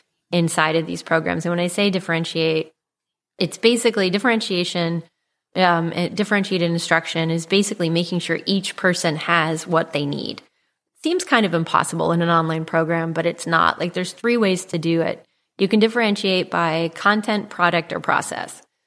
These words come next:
So product is whatever they're gonna do on the outside of it. It's how they apply it to their business, their lives, their well-being, whatever that looks like for them. The content would be, like, you have different programs, or there's different programs that they can go through, whether they're yours or some other experts, right? There's,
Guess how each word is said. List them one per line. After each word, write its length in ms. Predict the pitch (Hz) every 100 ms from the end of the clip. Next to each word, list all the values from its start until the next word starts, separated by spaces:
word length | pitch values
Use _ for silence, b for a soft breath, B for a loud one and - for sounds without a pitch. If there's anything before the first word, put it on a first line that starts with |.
| _ _ _
So 400 | 214 190 185 185 185
product 540 | - 269 254 190 185
is 100 | 185
whatever 320 | 185 185 175 175
they're 240 | 180 196
gonna 180 | 202 185
do 400 | 175 175 165 165
on 160 | 165 165
the 140 | 160
outside 440 | 160 - - 160 165
of 140 | -
it. 180 | - - - b b -
It's 100 | 156
how 120 | 175
they 140 | 165 175
apply 260 | 170 170
it 120 | 170
to 80 | -
their 100 | 151
business, 400 | 175 226 226 220
their 180 | - 170
lives, 420 | 180 185 190 180
their 140 | 175 165
well-being, 520 | 170 170 170 170 170
whatever 260 | 165 165
that 220 | 170 156 -
looks 180 | 170
like 160 | 156 -
for 120 | -
them. 280 | 104 101 160 - _ _ _ _
The 320 | 185 175 165 160
content 560 | - 339 415 - 185 -
would 160 | 190
be, 160 | 190 185
like, 280 | 185 185 -
you 100 | 175
have 120 | 170
different 300 | 175 175 -
programs, 520 | - 247 170 139 165
or 80 | 165
there's 200 | 165 170
different 260 | 156 - -
programs 380 | 160 165 165
that 100 | -
they 100 | 175
can 140 | 170 165
go 180 | 180 170
through, 280 | - -
whether 240 | 165 165 170
they're 80 | 175
yours 420 | 165 170 175 175
or 60 |
some 240 | 170 170 170
other 180 | 165 160
experts, 460 | - - - -
right? 200 | 165 165
There's, 300 | 170 160 156